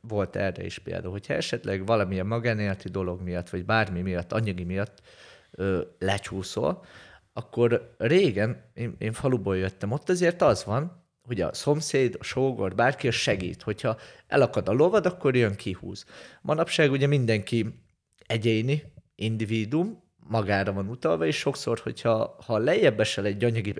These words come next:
ranglétlán vagy bárhol, akkor onnan már nem fognak felhúzni, hanem inkább akik ott maradtak, elhagynak, mert nehogy te húzd le őket. És egy közösségben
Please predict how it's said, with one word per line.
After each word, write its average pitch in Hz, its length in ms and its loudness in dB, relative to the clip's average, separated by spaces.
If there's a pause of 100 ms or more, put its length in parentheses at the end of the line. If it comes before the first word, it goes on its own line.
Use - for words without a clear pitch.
ranglétlán 101 880 -2
vagy 90 120 -6
bárhol, 104 540 0 (280)
akkor 156 260 -2
onnan 196 200 4
már 214 140 2
nem 247 200 2
fognak 104 360 -2
felhúzni, 139 540 -2
hanem 175 220 0
inkább 120 460 0
akik - 480 -4 (220)
ott 127 220 -2
maradtak, 165 400 0
elhagynak, 110 640 0
mert 120 300 -6
nehogy 92 340 -10
te 98 200 0
húzd 120 220 -2
le 139 160 0
őket. - 380 -10 (460)
És - 100 -10
egy - 100 -2
közösségben 127 640 4